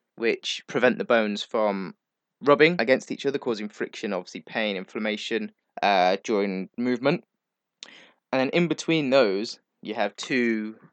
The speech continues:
C-shaped pieces of cartilage, like a semicircle, and they are what act as the shock absorbers. Just through general wear and tear, it's a lot of,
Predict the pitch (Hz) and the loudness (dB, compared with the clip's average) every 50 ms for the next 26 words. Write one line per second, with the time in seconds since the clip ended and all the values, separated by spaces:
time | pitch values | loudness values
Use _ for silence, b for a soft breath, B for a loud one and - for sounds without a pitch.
0 | _ _ _ _ - - - - - - 147 135 123 - - 120 107 95 - - | _ _ _ _ -10 -8 -6 -4 -4 -4 -4 -4 -4 -4 -4 -4 -4 -4 -6 -10
1 | - 104 - - 110 104 - - 110 104 98 - - 82 90 82 90 - - _ | -10 -10 -10 -10 -10 -10 -6 -2 0 0 0 -2 -4 -8 -8 -8 -8 -12 -20 _
2 | _ _ _ _ _ _ _ _ - 139 131 123 120 - 123 113 110 107 107 - | _ _ _ _ _ _ _ _ -6 -4 -4 -4 -4 -4 -6 -2 0 0 0 0
3 | - - 175 156 131 120 - 123 110 104 - - 104 101 - _ _ _ _ _ | 2 2 2 2 2 0 0 0 0 0 0 -4 -8 -8 -8 _ _ _ _ _
4 | - - 120 117 110 107 104 104 104 107 - - - 139 135 123 107 101 101 104 | -6 -2 0 0 0 0 0 -2 -4 -8 -6 0 4 6 6 6 6 4 2 0
5 | 113 - _ _ - - - - 110 - - - - 113 98 98 101 107 - - | 0 -2 _ _ -6 -2 0 0 0 0 -2 -2 -2 0 0 0 -2 -4 -8 -14
6 | _ _ _ _ - - - - - - 151 139 - 151 139 143 156 156 151 170 | _ _ _ _ -20 -20 -14 -10 -8 -4 -4 -6 -6 -6 -4 0 0 0 2 0
7 | 180 180 - - _ _ _ _ _ _ _ _ _ _ _ _ _ - - 180 | -2 -4 -4 -12 _ _ _ _ _ _ _ _ _ _ _ _ _ -4 0 0
8 | 175 175 - _ _ _ _ - - 240 202 170 139 - 160 156 147 135 127 127 | 0 0 -4 _ _ _ _ -8 -4 -4 -4 0 4 6 6 6 6 4 2 2
9 | 120 117 113 110 104 113 - _ _ - - - 135 143 139 127 123 110 107 101 | 2 2 0 -2 -4 -8 -12 _ _ -20 -18 -8 0 4 6 6 6 4 2 -2
10 | 104 - - - 117 117 117 117 117 120 - _ _ _ _ _ - - - 127 | -6 -4 -2 0 2 2 2 2 0 -2 -6 _ _ _ _ _ -14 -8 -2 2
11 | 135 131 - | 2 2 2